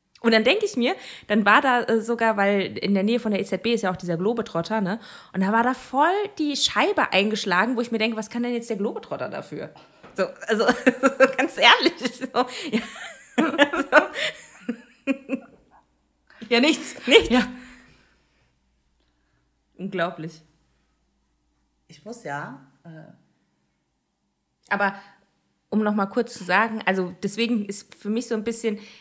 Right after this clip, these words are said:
Speaker 1: ich guck's trotzdem jetzt so ein bisschen, aber, ähm, die E M, aber, mm, irgendwie ist so ein bisschen die Luft raus.
Speaker 2: Na
Speaker 1: Und
Speaker 2: ja.
Speaker 1: wie gesagt, mit dem, mit dem neuen Team, das ist irgendwie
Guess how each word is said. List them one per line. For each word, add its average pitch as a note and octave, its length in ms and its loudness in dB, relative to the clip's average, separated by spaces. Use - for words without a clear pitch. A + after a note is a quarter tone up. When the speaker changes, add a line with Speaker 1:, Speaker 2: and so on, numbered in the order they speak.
Speaker 1:
ich - 180 -8
guck's - 340 -6
trotzdem F4 480 -4
jetzt F#4 200 -8
so G4 80 -6
ein F#4+ 100 -6
bisschen, G4+ 340 -8
aber, A3+ 640 2
ähm, G#3 480 -2
die A3 240 -6
E G#3+ 100 -6
M, A3+ 260 -4
aber, G3+ 520 -2
mm, G3 580 -8
irgendwie A#3 320 -2
ist G#3 120 -8
so A3+ 80 -4
ein G#3+ 120 -4
bisschen G#3 240 -4
die F#3+ 100 -2
Luft G#3 320 -8
raus. G3+ 140 2
Speaker 2:
Na C3+ 80 4
Speaker 1:
Und B2+ 60 2
Speaker 2:
ja. A2+ 60 2
Speaker 1:
wie A#2 40 0
gesagt, G3 300 0
mit G3+ 100 -4
dem, G3+ 160 0
mit G3+ 120 -6
dem A3+ 160 2
neuen A3 260 -2
Team, A#3 360 -2
das G#3+ 120 -4
ist G#3 140 -8
irgendwie G#3+ 600 -6